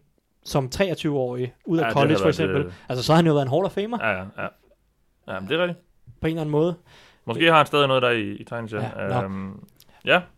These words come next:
Speaker 1: Jaguars, det, der bekymrer mig med Jaguars, det er Nick Foles. Jeg føler, Nick Foles godt, han kan godt være en okay quarterback, men jeg synes, han har brug for noget omkring sig. Gode spillere omkring sig. Det er jeg ikke sikker på, at Jaguars har i, i, i høj nok grad.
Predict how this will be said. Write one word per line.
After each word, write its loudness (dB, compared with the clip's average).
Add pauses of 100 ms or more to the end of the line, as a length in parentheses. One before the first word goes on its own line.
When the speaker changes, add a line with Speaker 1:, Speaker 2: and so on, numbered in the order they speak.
(160)
Speaker 1:
Jaguars, 0
det, 0
der 2
bekymrer 0
mig -2
med -2
Jaguars, -8 (1120)
det 4
er 2
Nick 0
Foles. 4
Jeg 0
føler, 4
Nick -4
Foles -2
godt, -2
han -6
kan -12
godt -4
være -4
en -6
okay -8
quarterback, -6 (220)
men -8
jeg -4
synes, -2
han -4
har -4
brug -10
for -6
noget 0
omkring -8
sig. -12 (360)
Gode 4
spillere -4
omkring -10
sig. -10 (480)
Det -2
er 0
jeg 0
ikke -4
sikker -2
på, -10
at -10
Jaguars -8
har -12
i, -14
i, -14
i -8
høj -6
nok -6
grad. -8